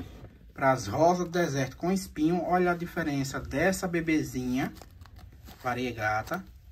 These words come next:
pra uma comum. Tá vendo? Aqui ela é normal e aqui é uma variegata. Olha aí as duas.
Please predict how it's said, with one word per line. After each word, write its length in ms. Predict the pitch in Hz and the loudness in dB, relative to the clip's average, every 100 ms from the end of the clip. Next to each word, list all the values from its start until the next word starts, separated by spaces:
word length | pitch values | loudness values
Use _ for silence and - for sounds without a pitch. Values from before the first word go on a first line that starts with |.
| - - - - - | -18 -18 -20 -18 0
pra 300 | 135 135 135 - - | 4 6 4 -6 0
uma 240 | 185 214 | 2 2
comum. 580 | 202 202 202 190 170 123 - - - - - - - - - - - | 2 0 6 8 8 6 -2 -14 -16 -14 -12 -12 -10 -10 -10 -16 -12
Tá 120 | 123 | -8
vendo? 360 | 107 131 156 - - - - | -4 -2 -2 -4 -10 -10 2
Aqui 480 | 127 127 156 160 | 2 4 4 4
ela 220 | 147 139 131 | 4 4 2
é 160 | 123 | 0
normal 720 | 123 160 151 135 127 156 233 - - - - - - | 2 2 2 2 4 4 2 -6 -12 -12 -12 -12 -10
e 120 | 120 | -4
aqui 300 | 127 - 123 | -4 -4 -2
é 40 | |
uma 120 | 135 139 | -2 2
variegata. 640 | 143 156 170 139 107 - - - - | 2 2 0 0 -2 -6 -12 -14 -14
Olha 140 | 110 | -12
aí 140 | 110 | -10
as 140 | 107 107 | -8 -8
duas. 420 | 110 131 170 - | -8 -8 -8 -10